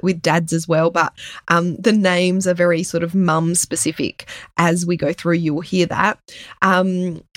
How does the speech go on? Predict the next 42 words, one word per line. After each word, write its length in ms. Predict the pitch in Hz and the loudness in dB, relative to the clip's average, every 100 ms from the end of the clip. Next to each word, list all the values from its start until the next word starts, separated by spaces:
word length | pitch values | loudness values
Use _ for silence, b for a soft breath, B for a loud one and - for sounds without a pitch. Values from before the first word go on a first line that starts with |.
| - | -16
but 280 | 180 202 190 - | -2 2 4 2
I 80 | 202 | 0
think 260 | 240 254 | 2 2
it 100 | 302 | 0
really 460 | 190 214 220 214 202 | 0 2 2 2 0
helps 400 | 180 190 - - | 0 -2 -2 -6
to 160 | 196 185 | -2 -2
summarize, 1300 | - - 214 226 240 220 170 - 175 175 240 240 - B - | -4 -2 2 4 4 2 2 0 0 4 4 4 -2 B -2
you 100 | 214 | 2
know, 140 | 180 | 4
what 220 | 185 - | 4 2
we're 140 | 233 240 | 2 2
all 280 | 180 180 | 2 4
about, 240 | 180 165 151 | 2 0 2
what 120 | 185 | 2
our 100 | 180 | 2
values 540 | 170 165 175 180 180 - | 2 0 2 0 -2 -4
are 240 | 156 156 165 | -4 -2 -4
here 440 | - 160 151 165 - _ | -2 -2 -2 -6 -10 _
at 320 | 160 165 - - - | -6 -6 -10 -14 -8
Natural 340 | - - 160 | -6 -4 -6
Super 280 | - - 151 | -4 -6 -6
Kids. 340 | - 107 - B B B | -4 -4 -6 B B B
You 80 | 233 | 0
know, 140 | 220 | 2
we 240 | 208 233 269 | 2 2 2
are 220 | 302 - | 2 0
all 320 | 190 208 214 214 | 0 0 0 -2
about 560 | 196 180 175 170 - B B - | -2 -2 0 -2 -6 B B 0
mums 800 | 208 190 196 220 220 220 - - B _ | 4 6 4 2 0 0 -4 -8 B _
and 180 | 226 262 | 2 4
dads 380 | 190 160 170 - | 2 0 -6 -6
taking 600 | - 208 226 277 269 269 | -2 0 2 0 2 2
responsibility 1160 | 269 - - 202 185 - 220 175 175 175 170 | 0 -2 -2 -2 0 -2 0 2 2 2 -2
for 160 | 180 170 | -2 -2
the 100 | 156 | -2
health 320 | - 175 - | -2 -4 0
and 120 | 233 | 2
nutrition 480 | 226 226 202 202 202 | 2 0 0 0 0
of 100 | 202 | -2
their 160 | 208 226 | -4 -4
family 720 | 175 147 151 98 78 214 | -4 -4 -2 -2 0 0